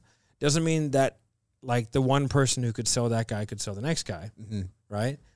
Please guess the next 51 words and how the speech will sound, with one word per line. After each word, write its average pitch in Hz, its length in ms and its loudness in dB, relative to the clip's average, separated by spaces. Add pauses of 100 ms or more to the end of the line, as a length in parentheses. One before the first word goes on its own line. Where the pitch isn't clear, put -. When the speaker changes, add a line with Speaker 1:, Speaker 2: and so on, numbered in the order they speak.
(260)
Speaker 1:
But 120 160 -4
there's 131 280 4
a 127 60 2
puzzle, 123 520 2 (800)
and, 135 320 -2
and 131 180 -8
all 170 120 4
you 160 120 6
gotta 151 160 4
do 139 120 2
is 131 100 2
put 139 200 -2
the 120 80 -6
pieces 110 340 -2
together, 92 320 -10 (100)
Speaker 2:
Mm-hmm. 101 180 -2 (340)
Speaker 1:
right? 131 240 4
Doesn't 127 160 -4
matter 117 160 0
how 131 160 2
disinterested, 123 680 -4
whatever. 104 380 -6
It's, - 160 -8
there's 123 220 -2
someone 127 460 0
who 120 120 0
would 113 140 -4
put 117 160 -2
that 101 160 -4
piece 113 200 -4
together 98 360 -8
'cause 104 180 -6
they 107 80 -2
would 110 140 -2
have 110 100 -4
had, 104 300 -4 (360)
like, 107 140 -4
a 104 60 -4
similar 123 460 -2
series 110 420 -4
of 104 100 -6
life 113 200 -2
circumstances, 110 840 -6
which 107 140 -10
has 107 120 -8
caused 110 300 -4
them 104 120 -4
to - 100 -16
be 110 100 -6
able 104 140 -2
to 95 160 -4